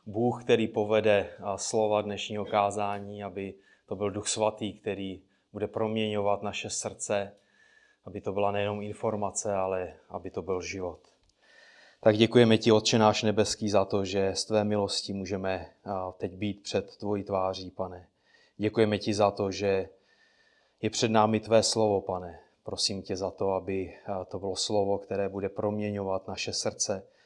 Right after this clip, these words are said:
které bude povzbuzovat, Pane, které nás bude ale také usvědčovat. Moc tě prosím za to, aby,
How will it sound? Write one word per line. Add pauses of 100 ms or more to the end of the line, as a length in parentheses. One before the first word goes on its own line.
(140)
které
bude
povzbuzovat,
Pane,
které
nás
bude
ale
také
usvědčovat. (640)
Moc
tě
prosím
za
to,
aby,